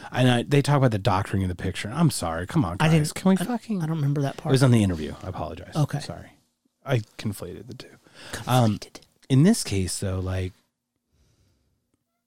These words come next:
Speaker 1: I'm wondering if Ghislaine was like,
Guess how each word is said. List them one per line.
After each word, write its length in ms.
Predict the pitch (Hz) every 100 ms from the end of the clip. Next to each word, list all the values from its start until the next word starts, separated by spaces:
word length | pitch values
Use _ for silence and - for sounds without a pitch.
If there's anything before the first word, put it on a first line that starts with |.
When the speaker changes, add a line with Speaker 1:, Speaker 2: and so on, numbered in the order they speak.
| _ _ _ _ _ _ 117
Speaker 1:
I'm 220 | 117 117
wondering 500 | 120 131 123 113 98
if 180 | 90 -
Ghislaine 420 | 95 90 87 82
was 140 | 78 80
like, 320 | 65 -